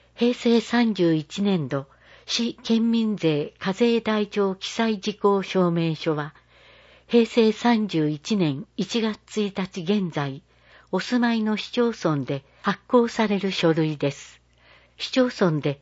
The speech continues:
発行日が異なりますのでご注意ください。未納がない証明書。十六歳以上、高校生を除くの同居予定者全員分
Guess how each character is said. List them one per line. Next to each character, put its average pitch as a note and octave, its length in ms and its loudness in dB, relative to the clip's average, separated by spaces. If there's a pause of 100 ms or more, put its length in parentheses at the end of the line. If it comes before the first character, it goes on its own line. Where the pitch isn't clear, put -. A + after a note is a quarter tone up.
(120)
発 F#3+ 260 -2
行 A3+ 220 4
日 F#3 140 0
が F3+ 220 -2
異 G3+ 200 0
な G#3+ 120 0
り G#3 120 -2
ま G3 160 0
す - 120 -6
の D3+ 140 2
で C#3 160 -2
ご D#3 160 0
注 A3+ 260 -2
意 D3 140 -2
く D3+ 140 -6
だ C3+ 120 -4
さ C#3+ 240 -8
い。 C3 160 -12 (920)
未 G#3 120 2
納 B3+ 220 4
が B3 180 0
な A#3 140 2
い F3+ 100 0
証 F3 320 0
明 D3+ 220 0
書。 - 300 -6 (760)
十 A3 220 2
六 A3 200 -2
歳 F#3+ 340 0
以 F#3 60 -8
上、 C3 340 -2 (420)
高 G3 180 4
校 G3 220 2
生 C#3+ 280 0
を C#3 120 0
除 C#3 340 -2
く B2+ 240 -8 (340)
の F#3 200 -2 (500)
同 A3+ 240 4
居 G#3+ 180 0
予 F#3+ 160 2
定 G3 240 -2
者 C3 220 -2
全 E3+ 220 2
員 E3+ 340 0
分 D3 340 0